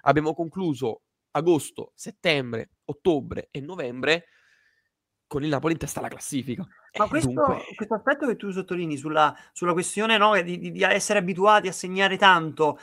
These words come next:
Speaker 2: sta un po' pregiudicando il percorso di Lukaku a Napoli?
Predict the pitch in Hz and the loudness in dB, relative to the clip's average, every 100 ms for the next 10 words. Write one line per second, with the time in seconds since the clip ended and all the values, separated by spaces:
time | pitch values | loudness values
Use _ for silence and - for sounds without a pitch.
0 | - - - 285 320 226 214 208 202 196 | -20 -6 8 12 12 10 6 4 2 -2
1 | 190 196 208 214 214 214 214 220 202 190 | -4 -2 6 8 6 4 2 2 2 -2
2 | 202 190 196 190 - 185 175 175 180 165 | -4 0 0 0 -4 -4 0 6 6 4
3 | 151 180 202 220 240 | 2 2 2 -2 -6